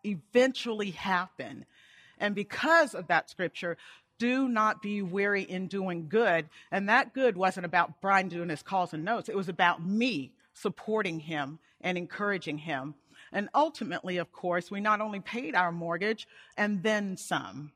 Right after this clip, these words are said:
So continue in the process. And what I'd say with you is continue, just continue. Don't give up.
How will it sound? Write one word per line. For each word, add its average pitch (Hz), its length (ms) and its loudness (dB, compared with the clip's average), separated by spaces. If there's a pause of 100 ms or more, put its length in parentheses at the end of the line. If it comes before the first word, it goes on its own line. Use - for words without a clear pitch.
(160)
So 202 280 2
continue 247 680 -2
in 175 200 -6
the 160 60 -6
process. 151 600 0 (240)
And 190 140 -4
what 202 140 -2
I'd 208 200 2
say 196 160 -6
with 185 180 -6
you 226 160 -8
is 170 200 -10
continue, 190 840 -6 (100)
just 190 300 -4
continue. 165 520 -8 (100)
Don't 185 280 -2
give 156 220 -4
up. 139 220 0